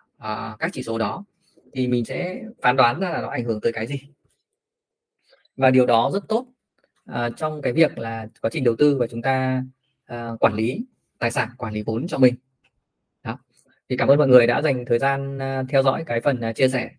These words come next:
à, của Hòa về, à, các cái chỉ số, à, vĩ mô quan trọng.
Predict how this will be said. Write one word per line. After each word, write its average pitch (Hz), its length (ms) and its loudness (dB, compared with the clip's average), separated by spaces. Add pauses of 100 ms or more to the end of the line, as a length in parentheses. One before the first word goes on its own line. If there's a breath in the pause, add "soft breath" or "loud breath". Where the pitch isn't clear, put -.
(220)
à, 123 120 -14
của 120 140 -2
Hòa 110 240 -2 (380)
về, 113 240 2
à, 107 120 -2
các 151 200 -2
cái 113 120 -2
chỉ 117 160 -10
số, 110 220 -4
à, 131 140 -6
vĩ 143 140 0
mô 139 140 2
quan 127 160 -4
trọng. 151 160 -4